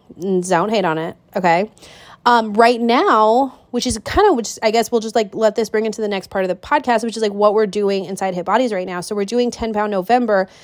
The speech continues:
and I've totally switched up the nutrition approach, again, to show people you don't have to necessarily track your food to see fantastic progress. So I'm doing a plants and protein approach. This is something I've had inside Hit Bodies for years,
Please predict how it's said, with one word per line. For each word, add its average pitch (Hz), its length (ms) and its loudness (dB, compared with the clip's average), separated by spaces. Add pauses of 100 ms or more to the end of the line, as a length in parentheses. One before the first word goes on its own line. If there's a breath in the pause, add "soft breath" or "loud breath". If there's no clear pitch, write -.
(160 loud breath)
and 214 100 -2
I've 208 100 0
totally 254 480 2
switched - 280 -4
up 220 160 0
the 220 80 -2
nutrition 214 480 -6
approach, 320 440 0
again, 262 360 -2
to 254 140 -4
show 247 260 0
people 240 300 -6
you 226 120 -6
don't 196 320 -2
have 233 180 -8
to 254 80 -6
necessarily 214 420 -2
track 202 300 -2
your 247 100 -2
food 214 400 -2 (520 soft breath)
to 247 120 0
see 233 220 -4
fantastic 196 560 -4
progress. - 540 -2
So 233 280 0
I'm 226 200 -2
doing 254 240 0
a 254 60 0
plants 220 380 -4
and 214 80 -4
protein 202 360 -4
approach. 185 440 -6
This 202 180 -2
is 214 100 -8
something 220 360 -2
I've 196 160 -4
had 202 400 -2 (440 loud breath)
inside 214 340 4
Hit 202 140 2
Bodies 190 340 4
for 214 120 -2
years, 196 600 0